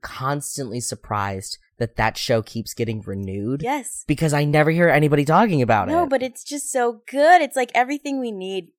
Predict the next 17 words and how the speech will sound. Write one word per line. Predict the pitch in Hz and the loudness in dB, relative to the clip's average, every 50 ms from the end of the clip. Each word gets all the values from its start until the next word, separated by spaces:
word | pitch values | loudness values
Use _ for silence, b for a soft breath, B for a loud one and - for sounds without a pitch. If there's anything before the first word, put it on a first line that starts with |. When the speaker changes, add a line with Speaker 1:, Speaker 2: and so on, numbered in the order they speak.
| _ _ _ | _ _ _
Speaker 2:
in | _ 185 185 | _ -12 -10
the | 180 180 | -8 -8
world | 170 160 156 156 151 156 151 | -8 -8 -8 -8 -8 -6 -8
right | 151 151 - | -10 -10 -10
now | - 85 87 87 92 - | -10 -10 -8 -6 -6 -6
is | - - - 170 | -8 -10 -12 -12
that | - 160 - - - - | -10 -6 -6 -6 -6 -8
show. | - - - - - - 196 - _ _ | -12 -14 -12 -12 -12 -14 -14 -16 _ _
Speaker 1:
It's, | - 123 123 - - - - - | -8 -8 -8 -6 -8 -10 -10 -6
it's | - 127 - - - - | -4 -4 -4 -4 -4 -4
very, | - 127 117 - - 107 | -2 0 2 2 2 2
very | - - - - - | 0 -2 -2 -4 -4
Speaker 2:
<laughs> | - - | -6 -6
Speaker 1:
funny. | - 95 92 92 - - 95 - b b b b b b b _ | -6 -8 -10 -12 -14 -14 -16 -18 b b b b b b b _
Speaker 2:
It's | 277 277 277 - - | -16 -16 -16 -18 -14
so | - 208 190 190 185 | -12 -8 -8 -8 -8
amazing. | 180 170 165 160 160 156 156 165 160 156 156 156 156 175 196 | -10 -12 -14 -16 -16 -16 -16 -16 -18 -16 -16 -16 -18 -20 -20